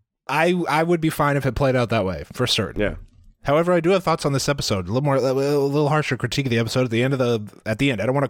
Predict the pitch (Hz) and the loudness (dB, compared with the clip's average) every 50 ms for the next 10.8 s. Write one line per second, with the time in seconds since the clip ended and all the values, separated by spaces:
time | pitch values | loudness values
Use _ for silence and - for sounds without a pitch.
0 | - - 143 147 156 170 175 165 117 120 120 - - 135 - 113 98 - - - | 0 2 2 4 6 6 4 4 4 2 2 2 2 2 2 2 0 -4 -8 -10
1 | - - - - - - - - 214 196 - 123 - 185 185 - - - - - | -14 -18 -20 -20 -18 -8 -2 -2 0 0 2 0 2 0 -2 -4 -8 -20 -20 -20
2 | - - - 92 - - _ _ _ _ _ _ _ _ _ _ _ _ _ - | -16 -10 -8 -8 -8 -10 _ _ _ _ _ _ _ _ _ _ _ _ _ -8
3 | - 135 - 151 - 90 87 78 - - - - - - - 180 208 302 - - | -4 -2 -2 -2 -2 -2 -6 -8 -10 -12 -14 -20 -14 -6 -4 -2 -2 -2 -2 -6
4 | - - _ _ - - - - 143 180 196 185 196 214 160 - 120 131 147 135 | -10 -16 _ _ -20 -14 -6 -4 0 0 2 2 2 0 0 0 -2 -2 0 0
5 | 165 160 139 156 143 135 - 127 117 110 - - 107 95 80 80 78 71 - - | 0 0 2 0 0 0 -2 -4 -6 -4 -4 -4 -4 -4 -4 -8 -12 -12 -14 -16
6 | - _ _ _ _ _ _ _ _ _ _ _ _ _ _ _ _ _ _ _ | -18 _ _ _ _ _ _ _ _ _ _ _ _ _ _ _ _ _ _ _
7 | _ _ _ _ _ _ _ _ _ _ _ - - 185 214 214 214 214 208 - | _ _ _ _ _ _ _ _ _ _ _ 0 2 4 4 6 4 4 2 2
8 | - _ _ _ _ _ - - 233 349 294 151 107 95 92 90 - - _ _ | -2 _ _ _ _ _ -10 -4 0 0 2 2 0 -2 -4 -8 -10 -14 _ _
9 | _ _ - 349 415 440 403 269 185 - - _ _ _ - 165 214 285 339 302 | _ _ -6 -4 -2 0 0 0 -2 -4 -10 _ _ _ -2 0 2 2 2 2
10 | 269 - - 226 202 185 165 151 139 127 120 110 101 - - | 2 2 2 2 2 2 2 2 0 0 -2 -2 -4 -4 -8